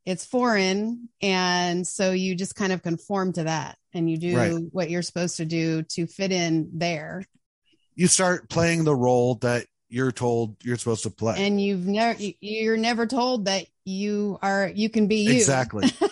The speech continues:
Speaker 1: <laughs>
Speaker 2: You're one hundred percent
Speaker 1: You
Speaker 2: right.
Speaker 1: know? So I think that's kind of the, the root of that whole thing that you were just
Speaker 2: Mm-hmm.
Speaker 1: talking about is, is where we, we were never able to be authentic
Speaker 2: Exactly.
Speaker 1: from the
Speaker 2: And that's,
Speaker 1: beginning.
Speaker 2: that's where I'm at, is I want people to be able to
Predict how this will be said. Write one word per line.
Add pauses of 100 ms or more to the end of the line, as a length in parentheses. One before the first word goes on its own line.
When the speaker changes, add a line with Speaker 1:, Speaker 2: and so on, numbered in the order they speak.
(180)
Speaker 1:
<laughs>
Speaker 2:
You're
one
hundred
percent
Speaker 1:
You
Speaker 2:
right.
Speaker 1:
know? (420)
So
I
think (400)
that's
kind
of
the,
the
root
of
that
whole
thing
that
you
were
just
Speaker 2:
Mm-hmm.
Speaker 1:
talking
about
is, (680)
is (220)
where
we,
we
were (300)
never
able
to
be
authentic
Speaker 2:
Exactly.
Speaker 1:
from
the
Speaker 2:
And
that's,
Speaker 1:
beginning. (380)
Speaker 2:
that's
where
I'm
at,
is
I
want
people
to
be
able
to